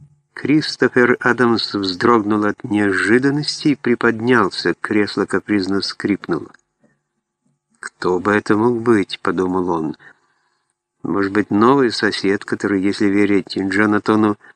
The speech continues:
пару дней назад поселился неподалеку. Джонатан известный сплетник.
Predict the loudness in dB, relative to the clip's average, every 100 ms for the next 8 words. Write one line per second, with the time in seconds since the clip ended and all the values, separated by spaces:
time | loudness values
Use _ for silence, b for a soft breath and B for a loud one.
0 | b b b _ _ _ 0 0 2 2
1 | 2 2 2 -2 0 -2 0 0 -2 -2
2 | -4 -2 -2 0 0 -2 -6 -14 -18 _
3 | _ _ _ _ _ _ _ _ _ -16
4 | -8 0 4 4 4 4 2 2 2 2
5 | 2 0 0 2 2 2 -2 -8 -10 -12
6 | -20